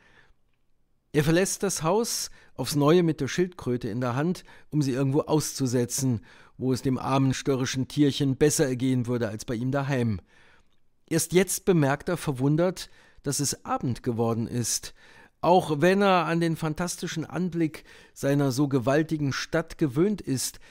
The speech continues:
betrachtet er sie doch immer mit neuen Augen. Er lässt sich von ihr verblüffen und auch ein wenig melancholisch stimmen, wenn er daran denkt,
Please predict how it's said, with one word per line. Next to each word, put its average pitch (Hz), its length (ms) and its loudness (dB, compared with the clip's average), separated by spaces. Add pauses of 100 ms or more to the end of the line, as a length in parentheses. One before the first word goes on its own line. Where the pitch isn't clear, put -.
(180)
betrachtet 170 580 -2
er 160 100 2
sie 165 180 -2
doch 156 280 -2
immer 165 300 0
mit 147 240 -2
neuen 135 520 0
Augen. 127 520 0 (500)
Er 143 80 -2
lässt 165 320 2
sich 185 160 -4
von 160 160 0
ihr 156 160 0
verblüffen 190 760 0 (320)
und 220 260 2
auch 185 140 0
ein 170 160 0
wenig 180 340 -2
melancholisch 170 640 -4
stimmen, 131 540 0 (300)
wenn 127 120 -2
er 143 60 2
daran 131 300 0
denkt, 175 460 2